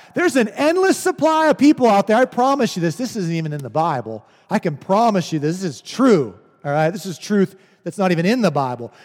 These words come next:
There's an endless amount of people in this world that would love to spend your money. I can promise you. And so the more riches you pursue, and Solomon's not saying it's wrong to pursue riches. He's just saying, "Isn't this a problem?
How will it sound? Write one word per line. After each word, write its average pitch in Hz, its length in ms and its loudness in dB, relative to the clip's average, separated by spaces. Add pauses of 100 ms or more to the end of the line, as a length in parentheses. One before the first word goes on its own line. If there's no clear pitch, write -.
(180)
There's 226 200 2
an 190 120 0
endless 285 420 -2
amount 262 280 0
of 208 60 -4
people 262 300 0
in 196 80 2
this 190 180 -2
world 165 440 2 (340)
that 190 80 2
would 185 100 4
love 202 280 2
to 147 80 -8
spend 165 280 -2
your 170 120 -2
money. 131 320 -6 (720)
I 226 80 -4
can 254 100 -4
promise 311 460 0
you. 131 260 -2 (760)
And 226 100 0
so 247 160 4
the 214 140 4
more 254 320 4
riches 247 500 2
you 233 100 4
pursue, 220 720 2 (240)
and 196 140 -6
Solomon's 294 560 0
not 233 220 0
saying 214 440 0 (160)
it's 247 280 -4
wrong 254 400 2
to 240 80 0
pursue 196 420 0
riches. 185 460 2 (220)
He's 269 200 4
just 339 280 0
saying, 254 320 0
"Isn't 349 380 0
this 392 200 0
a 320 80 2
problem? 269 680 2